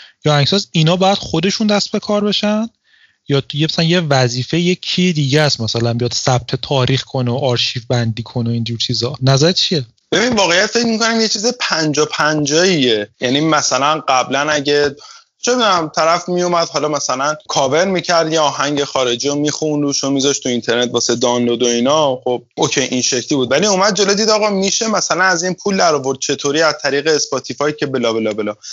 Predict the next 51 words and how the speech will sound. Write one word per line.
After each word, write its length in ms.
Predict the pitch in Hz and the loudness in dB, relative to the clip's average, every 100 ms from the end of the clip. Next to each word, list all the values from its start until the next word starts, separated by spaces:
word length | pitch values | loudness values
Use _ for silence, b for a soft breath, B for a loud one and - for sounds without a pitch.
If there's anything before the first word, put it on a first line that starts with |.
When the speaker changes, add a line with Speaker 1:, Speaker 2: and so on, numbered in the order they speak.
| B | B
Speaker 2:
از 140 | 147 - | -2 0
طریق 280 | 147 151 | 0 2
یوتیوب 480 | 170 156 - 156 160 | 2 2 0 0 0
که 100 | 165 | -2
بلا 240 | 151 147 131 | 0 2 2
بلا 180 | 135 | 0
بلا. 300 | 127 131 202 - B B | 0 0 0 -2 B B
خب 220 | - 160 - 208 | -4 -4 -4 -2
اوکی، 240 | 208 254 | 0 0
طرف 300 | - 196 208 | 0 0 2
گفت: 100 | 226 | 0
«آقا 160 | 214 226 | 0 0
به 100 | 190 | 0
جای 80 | 208 | -2
اینکه 180 | 208 | -2
بیاید 260 | 208 202 160 | 0 0 0
دانلود 420 | 180 175 175 165 | 0 0 0 -2
بکنید 440 | 165 160 175 175 165 | -4 -2 -2 0 0
و 40 | |
اینا، 300 | 170 202 208 | 0 0 0
دمتون 560 | 165 185 214 190 214 214 | 0 0 0 -2 -2 2
گرم، 200 | 208 175 | 2 2
من 180 | 180 | -2
که 120 | 180 202 | -2 -2
رایگان 520 | 190 160 135 165 196 | 0 2 2 0 -2
می‌ذارم، 480 | 214 208 196 165 - B B _ | -4 -2 -2 -2 -6 B B _
بیاید 200 | 190 214 | 0 0
تو 120 | 208 | 0
اسپاتیفای 600 | 180 - 160 156 170 180 | -2 0 -2 -2 -2 0
گوش 240 | 151 135 - | 0 -4 -4
بکنید.» 380 | 117 113 110 | -6 -6 -8
خب 200 | - 135 | -6 -4
یه 140 | 143 190 | -2 0
موجی 560 | 202 175 202 196 208 | 0 2 2 2 0
را 100 | 208 214 | 2 2
افتاد 340 | 190 196 196 | 0 0 0
ناخودآگاه 720 | 196 156 - 147 151 160 175 | 0 0 0 0 2 2 0
واسه 260 | 156 147 156 | 0 -2 -2
اینکه 400 | 170 - 170 165 | -2 -2 -2 -2
آقا 260 | - 131 151 | -2 0 2
نمی‌دونم 420 | 147 147 156 151 | 0 0 0 0
از 160 | 139 127 | 0 -2
اسپاتیفای 640 | 127 - 127 127 147 196 | -4 -4 -8 -6 0 0
استفاده 460 | 185 185 - 170 165 | 0 -2 -2 -2 -2
بکنید، 480 | 160 160 165 165 156 | -4 -2 -2 -2 -2
ساوند 300 | 147 131 - | -2 -4 -4
کلاد 340 | 123 147 165 | 0 0 0
گوش 300 | 180 - - | -2 -2 -2
بکنید 400 | 160 170 160 156 | -2 -2 0 0
و 40 | |
اینا. 280 | 156 143 123 | 0 0 -2